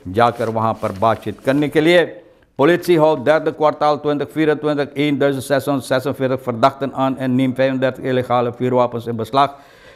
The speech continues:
सिपाही इस साल में तीसरा क्वार्टाल है, एक हज़ार छः सौ छियालीस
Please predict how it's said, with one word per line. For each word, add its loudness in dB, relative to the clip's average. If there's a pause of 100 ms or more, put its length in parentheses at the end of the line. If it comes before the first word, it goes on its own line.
सिपाही 2 (140)
इस -6
साल 2
में -4 (880)
तीसरा 4
क्वार्टाल 2
है, -4
एक 0
हज़ार 0
छः 0
सौ -2
छियालीस 0